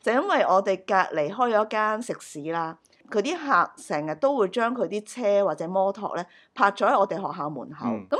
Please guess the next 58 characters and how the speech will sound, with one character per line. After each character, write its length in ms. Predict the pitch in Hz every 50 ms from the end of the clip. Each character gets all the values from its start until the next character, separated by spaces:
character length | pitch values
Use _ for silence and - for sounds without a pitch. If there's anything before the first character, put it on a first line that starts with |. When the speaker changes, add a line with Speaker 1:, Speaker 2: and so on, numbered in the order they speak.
| 554 -
Speaker 1:
其 80 | - 202
實 80 | 202 185
你 80 | 208 208
嘅 140 | 208 208 208
反 180 | 208 165 226
應 140 | 285 247 226
都 80 | 262 262
會 100 | 233 226
好 160 | 208 170 175
大 240 | - 196 156 131 110
㗎 60 | 120
喎。 240 | - 123 104 - - _ _ _ _ -
或 100 | 185 190
者 100 | 247 285
我 100 | - 202
同 220 | 202 208 160 147 143
啲 120 | 220 240
老 180 | 247 180 143 143
師 300 | 160 - - 214 202 208
都 140 | 214 220 220
會 320 | 208 180 165 160 160 -
有 120 | - 151 160
個 120 | 165 165
感 140 | 170 165 156
覺 160 | 180 214 208 196
就 120 | - 175
係， 80 | 135 - _ _ _ _ _ _ _ -
佢 120 | - 277
泊 120 | 262 285 294 247
咗 200 | 262 - 233 -
喺 120 | 302 269 -
度， 120 | 262 202
食 140 | 175 - 190
完 180 | 151 156 143 139
飯 220 | 180 156 156 165
其 100 | 175 151
實 120 | 147 156
就 180 | 135 - 151 147
會 100 | 147 151
走 140 | 151 151 - 82 120 165
㗎 100 | 180 170
啦。 320 | 165 160 160 160 160 160 - _
咁 160 | - 233 320 440
但 180 | 339 247 233 220
係 240 | 240 240 202 190 190 190
對 160 | 214 208 208
於 140 | 240 285 285
你 180 | 269 196 180
嘅 100 | 165 180
價 180 | 175 202 190 185
值 140 | 185 185 160
觀 300 | - 220 214 220 220 214
嚟 120 | 185 -
講， 240 | - 147 147 175 202
你 80 | 196
就 80 | 185 180
係 200 | 165 180 151 139
佢 580 | - - 196 175 160 160 170 175 180 180 170